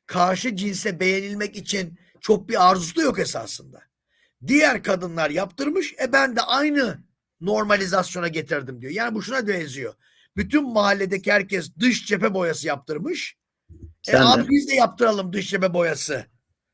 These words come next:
Speaker 1: E abi peki dış cephe boyası neden yaptırdınız dediğinde yağmura karşı mukavemet için değil. Herkes yaptırdı, biz de yaptırdık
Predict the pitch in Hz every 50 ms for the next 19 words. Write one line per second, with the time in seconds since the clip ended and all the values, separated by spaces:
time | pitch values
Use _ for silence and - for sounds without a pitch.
0 | _ - 156 170 - 120 117 254 269 285 269 - - _ _ _ _ _ _ -
1 | 214 208 277 247 208 254 254 185 254 269 269 269 277 269 262 247 196 233 220 277
2 | 294 294 269 247 - - - 220 196 175 185 185 170 180 165 180 185 185 185 190
3 | 277 330 339 - _ _ _ _ - 190 214 226 240 240 247 262 254 254 - 247
4 | 240 233 - - 226 220 220 175 220 220 220 220 220 214 185 208 - - 202 190
5 | 185 175 208 262 - - _ _ _ _ _ _ _ _ _ _ _ _ - -
6 | 90 - 156 202 247 254 185 214 202 160 147 156 143 - - 156 147 156 285 302
7 | 330 320 311 294 269 196 - - 254 214 196 208 170 - _ _